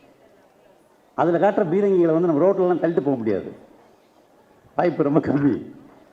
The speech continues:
ஆனா அப்படி காமிச்சிட்டு தான் இருக்காங்க. இந்த சினிமாக்களை நம்ம பார்க்குறோம், இதுதான் சினிமான்னு நம்புறோம். ஆனால் சினிமான்றது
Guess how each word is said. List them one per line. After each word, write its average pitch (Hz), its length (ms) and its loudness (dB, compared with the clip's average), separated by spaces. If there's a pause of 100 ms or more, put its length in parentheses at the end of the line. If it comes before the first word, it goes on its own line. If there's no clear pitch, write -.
(440)
ஆனா 170 220 -2 (140)
அப்படி - 280 -4 (540)
காமிச்சிட்டு 131 420 -8
தான் 104 140 -6
இருக்காங்க. 107 280 -12 (1300)
இந்த 233 280 2
சினிமாக்களை 226 580 0 (760)
நம்ம 151 220 2
பார்க்குறோம், 180 460 -2 (1120)
இதுதான் 226 440 0
சினிமான்னு 196 420 0
நம்புறோம். 151 360 -2 (1600)
ஆனால் 160 400 0 (2250)
சினிமான்றது 208 640 0